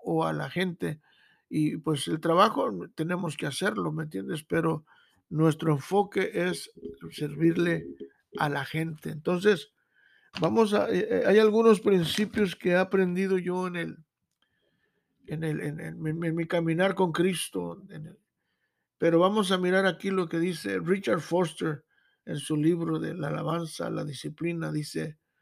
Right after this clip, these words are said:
"Aprende la lección de que si vas a hacer la obra de un profeta, nece-, no necesitas un cetro o una corona, sino necesitas una toalla".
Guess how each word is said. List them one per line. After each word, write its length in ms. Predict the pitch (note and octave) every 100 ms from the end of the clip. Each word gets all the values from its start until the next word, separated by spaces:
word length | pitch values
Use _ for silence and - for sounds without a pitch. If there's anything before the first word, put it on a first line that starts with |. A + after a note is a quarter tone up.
| _ _ _ _ _ _
"Aprende 760 | - E3+ - G#3+ A#3+ A#3 A#3 A#3+
la 180 | F3+ E3+
lección 640 | D#3+ D3+ - F3 F#3+ F#3+
de 160 | F3+ F3
que 160 | E3+
si 520 | D#3+ E3+ E3 D3+ E3 -
vas 640 | F3+ D#3+ G3 G#3+ A3+ - -
a 80 | E3+
hacer 380 | D#3 F#3+ F#3 C3
la 160 | F3
obra 420 | E3 F3 F#3+ F#3
de 160 | F2 E3
un 100 | E3+
profeta, 680 | E3+ D#3 - B3+ - G3 - _ _ _ _ _ _ _
nece-, 400 | E3 D3+ D#3 D3+
no 200 | E3+ D#3
necesitas 720 | F#3+ G3 E3 D3 E3+ F3+ D#3+ D#3
un 200 | E3+ D#3
cetro 440 | E3 F#3 - -
o 160 | - D3
una 280 | C#3 D3+ D#3
corona, 560 | D#3 E3+ G#3 F#3 D#3 _ _ _ _ _ _
sino 240 | - D3+
necesitas 760 | D#3+ D#3 D3 C#3 E3 F3 D#3 -
una 480 | D#3+ D#3+ D#3 D3+ -
toalla". 580 | - D#3+ E3+ D#3+ D3+ -